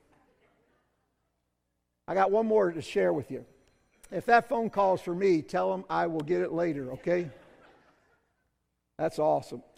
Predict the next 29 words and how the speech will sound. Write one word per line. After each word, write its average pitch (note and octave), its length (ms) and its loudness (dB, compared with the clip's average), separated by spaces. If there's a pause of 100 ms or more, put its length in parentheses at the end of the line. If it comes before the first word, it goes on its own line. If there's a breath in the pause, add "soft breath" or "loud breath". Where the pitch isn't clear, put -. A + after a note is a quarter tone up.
(280 soft breath)
All C#4 80 12
right, D4+ 280 12 (140)
where's D4+ 220 2
Charlotte? A3+ 560 2 (1040 soft breath)
All G#3 220 6
the G#3+ 60 6
way G#3+ 160 8
in G#3 60 2
the G3+ 60 -4
back. E3+ 300 2
Charlotte, A3 460 4
come G3 160 -2
up E3+ 180 -2
here. B2+ 240 -8 (1500)
Last A#3 320 6
week A#3 200 6
I F#3+ 140 6
was F3+ 140 0
sharing G#3 320 4
a E3 40 -4
story G3+ 420 2
about E3 300 2
God F#3 400 2
bringing F3 480 -4 (180)
Virginia F3 480 -2
into F3 180 -4
my E3 160 0
life, E3 440 0
a, D3+ 220 -6